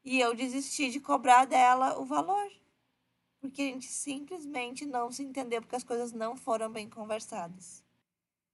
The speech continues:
E daí, a partir daí, eu comecei, "Não. É sempre adiantado.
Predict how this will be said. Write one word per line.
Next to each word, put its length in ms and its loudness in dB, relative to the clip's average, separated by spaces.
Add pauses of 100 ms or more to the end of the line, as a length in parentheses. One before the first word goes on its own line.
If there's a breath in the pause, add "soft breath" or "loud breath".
(160)
E 160 -12
daí, 420 -2
a 80 0
partir 480 2
daí, 440 0
eu 140 -2
comecei, 460 -8
"Não. 320 -6 (520)
É 140 0
sempre 680 0
adiantado. 1200 -2